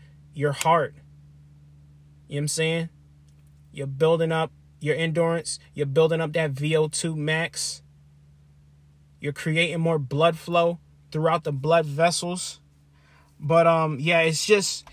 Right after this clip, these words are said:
it's, it's one of the more important aspects of fitness and nutrition. Like, aside from how you eat, you,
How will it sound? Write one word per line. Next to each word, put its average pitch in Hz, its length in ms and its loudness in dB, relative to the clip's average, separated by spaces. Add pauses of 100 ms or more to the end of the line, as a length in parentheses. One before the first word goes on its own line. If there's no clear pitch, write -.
(340)
it's, - 440 -2
it's 247 200 -2
one 226 200 6
of 311 80 2
the 339 120 -2
more 247 440 8
important 233 540 6
aspects 202 720 -2
of 175 160 0
fitness 180 420 -4
and 175 160 -4
nutrition. 156 680 -4
Like, 139 300 -2 (580)
aside 196 520 4
from 190 200 -2
how 185 220 4
you 190 260 -2
eat, 214 360 0 (960)
you, 269 460 0